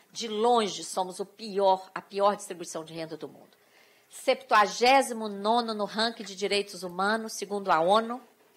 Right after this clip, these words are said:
I D H, medido pela onu, empatado com a Ilha Granada. Com todo respeito à Ilha Granada, uma ilha perdida no Mar do Caribe, que tem trezentos e quarenta e quatro quilômetros quadrados, cento e dez mil habitantes e produz noz moscada.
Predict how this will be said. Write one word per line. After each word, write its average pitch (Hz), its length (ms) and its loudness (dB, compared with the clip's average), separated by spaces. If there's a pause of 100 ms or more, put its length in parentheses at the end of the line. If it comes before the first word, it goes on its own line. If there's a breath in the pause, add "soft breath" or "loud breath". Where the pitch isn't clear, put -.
(380)
I 196 100 -6
D 180 140 2
H, 175 340 4
medido 175 320 -10
pela 151 220 -2
onu, 220 360 -6 (880)
empatado 240 640 0
com 233 120 -2
a 196 80 2
Ilha 254 180 -4
Granada. 190 560 -12 (1400 soft breath)
Com 240 160 4
todo 311 420 2
respeito 247 520 -2
à 220 60 -2
Ilha 214 140 -2
Granada, 160 560 -8 (1000 soft breath)
uma 233 300 6
ilha 302 260 6
perdida 277 540 2
no 302 100 4
Mar 285 220 4
do 302 100 -2
Caribe, 214 460 0
que 240 140 -10
tem 254 220 2
trezentos 269 600 -2
e 311 80 -14 (220)
quarenta 262 400 0
e 247 40 -6
quatro 240 300 2
quilômetros 226 400 0
quadrados, 208 480 2
cento 285 240 -4
e 269 60 -4
dez 226 260 2
mil 214 160 -2
habitantes 220 440 -4
e 220 40 -10
produz 202 380 -6
noz 233 280 2
moscada. 226 560 -12